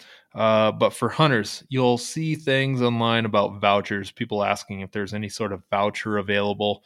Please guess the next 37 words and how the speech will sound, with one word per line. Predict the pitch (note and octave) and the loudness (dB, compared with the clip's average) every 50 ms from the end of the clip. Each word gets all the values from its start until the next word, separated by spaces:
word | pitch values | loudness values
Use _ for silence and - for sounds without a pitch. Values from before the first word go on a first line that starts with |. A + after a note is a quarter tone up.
| - - - - _ _ - | -20 -20 -20 -20 _ _ -8
And, | G#2+ G#2+ G#2 G2+ G2+ G2 G2 G2 G2 F#2 - _ _ _ _ _ _ _ - | -4 -4 -2 -2 -2 -4 -4 -6 -8 -12 -14 _ _ _ _ _ _ _ -14
uh, | F2 - E2+ F2 - - - - | -12 -12 -12 -12 -14 -18 -16 -6
what | B2+ A#2 A#2+ A#2+ A#2+ - | 0 2 2 2 4 4
that | A#2+ A2+ A2 G#2+ G#2+ | 4 6 6 4 2
is, | G#2 G#2+ G#2 G2 G#2 | 0 0 0 -2 -6
is | G2 F#2+ - - - - _ A#2+ | -8 -8 -8 -10 -12 -14 _ -6
landowners | A2+ A2+ G#2+ A2 A2 A2 G#2+ G#2+ G#2+ G#2+ G2 F#2+ | -2 0 2 2 2 2 2 0 0 -2 -4 -6
with | F#2 F2+ | -8 -10
a | |
certain | - - A2 - - G2+ | -8 -6 -6 -6 -6 -8
amount | G2+ F#2+ F#2+ | -8 -8 -4
of | G2+ | 0
land | A#2 C3+ C#3 C3+ C3 B2+ B2+ A#2 | 4 6 6 8 6 6 4 2
can | - G#2+ | -2 -4
apply | G2 F#2 - - A2+ A2 A2+ G#2+ | -6 -4 0 2 4 4 4 4
for | - - A2+ G#2+ G#2+ G#2 G2+ | 2 0 -2 0 0 0 -2
a | G#2 G2+ | -2 -4
certain | F#2+ - - A#2 G2 - G2+ | -4 -4 -2 -2 -2 -4 -4
amount | G#2 G2+ G2 G2 | -4 -4 -4 -4
of | F#2+ - | -4 -8
tags, | - - - A2 G#2+ G2+ G2 G2 G2 - - - _ _ _ _ _ _ _ _ _ _ _ - | -6 -2 0 2 2 2 0 -2 -6 -12 -18 -20 _ _ _ _ _ _ _ _ _ _ _ -2
and | - A2+ A2 A2 G#2+ | 0 0 0 2 2
they | A2+ A2+ A2+ | 4 4 4
can | A2 - A2+ G#2+ G#2+ | 2 0 -4 -4 -2
then, | G#2 G#2 G#2 G2+ G2+ G2+ G2+ G2 - _ _ _ _ _ _ - - | 0 2 2 2 2 0 -2 -6 -8 _ _ _ _ _ _ -14 -10
uh, | G2 F#2+ F#2+ F#2+ F#2 F2+ - - - | -8 -6 -6 -6 -6 -8 -12 -12 -12
hand | - - A#2+ A2+ G#2+ G#2 G2+ | -8 -4 -2 -2 -2 -2 -4
those | G2+ G2 F#2+ G2 | -6 -6 -4 -4
out | G2+ G2 F#2+ - - - - _ _ _ | -4 -4 -4 -6 -8 -12 -20 _ _ _
as | - G#2 G2 F#2+ - | -10 -10 -10 -8 -8
they | G#2+ - | -10 -10
please. | - - - - F2+ - - | -10 -12 -14 -14 -14 -14 -14
So | - - G#2 G#2 | -12 -12 -10 -8
there's | G#2 A2 A2 G#2+ G#2 - | -6 -6 -6 -8 -8 -8
a, | A2+ A2 G#2 - _ _ _ _ _ _ - | -8 -8 -8 -10 _ _ _ _ _ _ -12
there's | A#2 A#2 A2 G#2+ | -10 -10 -8 -6
a, | A2 A2 A2 G#2+ | -4 -4 -4 -6